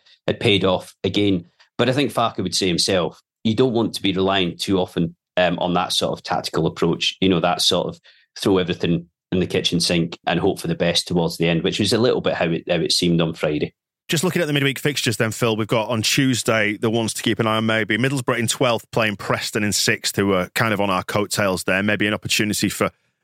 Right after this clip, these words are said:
Speaker 2: Middlesbrough to close that gap, Preston to perhaps drop off a little bit if Borough get the upper hand in that one. Also looking at Hull, who are in eighth.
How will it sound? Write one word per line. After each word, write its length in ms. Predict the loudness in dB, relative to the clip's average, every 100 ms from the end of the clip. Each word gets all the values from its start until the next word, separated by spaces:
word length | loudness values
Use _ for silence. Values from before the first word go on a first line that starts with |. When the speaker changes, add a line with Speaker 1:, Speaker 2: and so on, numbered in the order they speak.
| 0
Speaker 2:
Middlesbrough 360 | 0 2 0 -2
to 100 | 0
close 260 | 2 2 0
that 200 | -2 0
gap, 260 | -2 -2
Preston 420 | -4 -2 -2 -2 0
to 360 | 2 0 0 -10 -6
perhaps 280 | -4 -2 -2
drop 240 | -2 0
off 320 | 0 -2 -10 -10 -2
a 60 | 0
little 180 | 0
bit 240 | 0 0 0
if 220 | -4 -2
Borough 220 | 0 0
get 120 | 0
the 80 | -2
upper 160 | -2 -2
hand 180 | 0 0
in 100 | 0
that 200 | 0 0
one. 240 | 0 0 -4 _ _
Also 260 | 0 0 0
looking 220 | 0 -2
at 80 | -2
Hull, 460 | 0 2 2 0
who 260 | 0 0 0 0
are 240 | -2 0
in 180 | -2 -4 _ _ -2
eighth. 520 | 0 -2 _ -18 -10